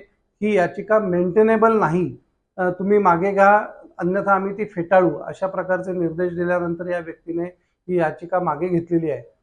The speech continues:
अर्थात हे सगळं षडयंत्र सनातन संस्थेसारख्या एका आध्यात्मिक संस्थेला, जिचे भारतभरामध्ये गावागावांमध्ये धर्मशिक्षण वर्ग सुरू आहेत,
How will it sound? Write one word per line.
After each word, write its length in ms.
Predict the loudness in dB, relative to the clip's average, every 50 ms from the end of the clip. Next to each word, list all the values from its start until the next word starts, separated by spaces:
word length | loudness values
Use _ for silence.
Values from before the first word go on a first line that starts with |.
| _ _ _ _ _
अर्थात 300 | -4 -4 0 4 4 4 4 2
हे 100 | -4 -6
सगळं 280 | -6 -6 0 2 2 2
षडयंत्र 760 | 4 2 0 2 2 2 2 2 -2 0 0 0 2 0 -2
सनातन 480 | -6 -6 -4 -2 -2 -2 -2 -4 -6 -8
संस्थेसारख्या 840 | -6 -6 -8 -8 -6 -6 -6 -4 -2 -2 -2 -2 0 0 0 0
एका 220 | 0 -2 -2 -2 0
आध्यात्मिक 640 | 0 0 -2 -4 -2 -2 -2 0 0 -4 -8 -8
संस्थेला, 580 | -8 -8 -8 -8 -8 -8 -6 -6 -4 -4 -4 -6 -8 -12 _ _ _ _ _ _ _ -8
जिचे 280 | -8 -4 -2 -2 0
भारतभरामध्ये 880 | 0 0 0 0 -2 -2 0 0 2 4 4 4 2 0 -4 -4 -4 -4
गावागावांमध्ये 1000 | -6 -2 -2 0 2 2 2 2 2 2 2 2 2 0 -2 -6 -6 -8 -8
धर्मशिक्षण 640 | -10 -10 -12 -10 -8 -8 -8 -8 -12 -20 -16 -14 -10 -8
वर्ग 300 | -6 -6 -6 -8 -10 -12
सुरू 220 | -12 -10 -10 -8
आहेत, 220 | -8 -8 -8 -12